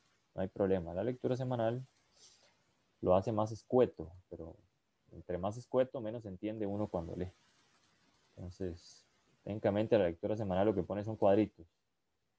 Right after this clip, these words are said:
de lo que yo escribo en algunas palabras,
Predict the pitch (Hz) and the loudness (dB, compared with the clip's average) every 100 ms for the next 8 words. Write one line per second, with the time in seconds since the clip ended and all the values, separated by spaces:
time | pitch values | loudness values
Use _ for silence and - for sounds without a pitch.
0 | _ _ _ 87 80 82 - 82 92 98 | _ _ _ -12 -10 -10 -10 -8 -6 -6
1 | - 107 107 98 85 85 - - 85 85 | -4 -2 0 0 -2 -10 -14 -10 -10 -10
2 | 85 82 85 101 107 95 113 92 82 | -10 -6 0 0 2 4 6 6 2